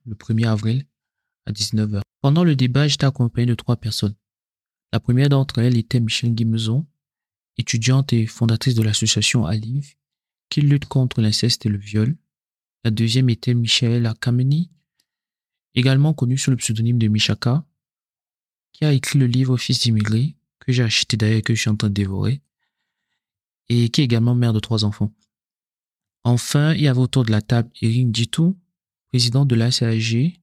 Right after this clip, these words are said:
et lui aussi père de famille. Parmi nous seuls, Michel n'avait pas d'enfant, mais son avis était tout de même précieux car il pouvait nous offrir le point de vue des enfants, justement.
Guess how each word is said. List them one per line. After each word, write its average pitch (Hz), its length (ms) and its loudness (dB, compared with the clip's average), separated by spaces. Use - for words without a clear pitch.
et 117 60 -2
lui 120 100 0
aussi 123 220 0
père 113 200 0
de 107 60 0
famille. 101 380 -8
Parmi 139 240 2
nous 156 100 2
seuls, 175 240 2
Michel 147 260 2
n'avait 127 140 2
pas 123 140 -2
d'enfant, 127 420 -2
mais 113 100 0
son 120 180 0
avis 120 180 2
était 143 140 0
tout 135 120 -2
de 117 60 0
même 120 160 0
précieux 123 380 -2
car 135 160 0
il 139 40 -4
pouvait 117 220 -2
nous 113 200 -4
offrir 113 260 -2
le 104 100 0
point - 320 -4
de 117 100 -2
vue 107 180 -4
des 101 180 -4
enfants, 101 280 -4
justement. 92 420 -6